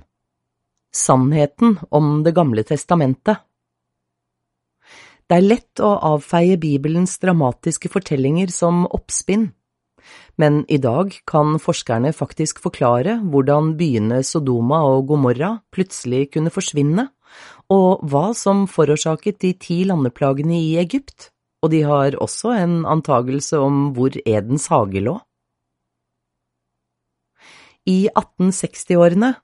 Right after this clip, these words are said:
gjorde en ung britisk forsker ved navn George Smith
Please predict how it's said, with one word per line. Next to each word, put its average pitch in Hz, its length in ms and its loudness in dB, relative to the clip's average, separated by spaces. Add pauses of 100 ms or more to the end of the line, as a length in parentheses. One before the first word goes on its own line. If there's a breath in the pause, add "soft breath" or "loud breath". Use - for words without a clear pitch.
(140)
gjorde 139 320 2
en 147 160 0 (160)
ung 156 320 2
britisk 131 520 -4
forsker - 480 -4 (280)
ved 147 160 2
navn 139 360 0
George 143 480 0
Smith - 520 -4